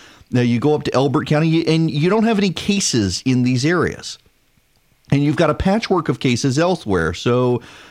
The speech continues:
uh, Stevens County up there, uh, Toccoa has one. Uh, in White County, you got one. Uh, in, in, uh, Lumpkin County, you've got three.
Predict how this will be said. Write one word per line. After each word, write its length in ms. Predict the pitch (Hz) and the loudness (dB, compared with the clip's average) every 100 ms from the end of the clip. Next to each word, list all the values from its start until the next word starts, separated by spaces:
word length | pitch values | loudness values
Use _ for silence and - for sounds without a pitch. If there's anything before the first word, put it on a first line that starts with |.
| - | -4
uh, 120 | 135 | -2
Stevens 580 | - 190 185 156 123 - | -2 0 0 2 0 0
County 420 | 139 107 92 101 | 0 2 2 0
up 120 | 117 | 0
there, 440 | 120 123 127 123 | 0 0 2 2
uh, 300 | - 113 113 | 2 2 2
Toccoa 600 | - - 123 170 143 78 | 0 -4 -2 0 0 0
has 300 | 80 107 107 | 0 0 0
one. 500 | 101 113 127 71 65 - _ _ - _ - | 0 0 0 -2 -8 -18 _ _ -20 _ -4
Uh, 280 | 107 110 110 | 0 0 0
in 340 | 135 139 135 | 2 2 2
White 320 | 135 175 202 - | 2 0 -2 -4
County, 340 | - 120 92 | -2 0 0
you 180 | 87 90 | 0 -2
got 300 | 90 101 87 | 0 0 0
one. 480 | 92 85 71 76 87 | -2 -2 -4 -8 -12
Uh, 480 | - - 107 113 113 | -10 -4 0 0 0
in, 460 | 135 143 147 143 143 | 0 0 2 0 0
in, 480 | 151 147 147 147 151 | 0 2 2 2 2
uh, 220 | 135 131 | 2 2
Lumpkin 480 | 135 165 190 170 135 | 2 2 0 0 0
County, 260 | 120 110 98 | 0 0 2
you've 160 | 101 | 0
got 260 | 104 139 123 | 0 -2 -2
three. 360 | 196 202 123 | -4 -2 -4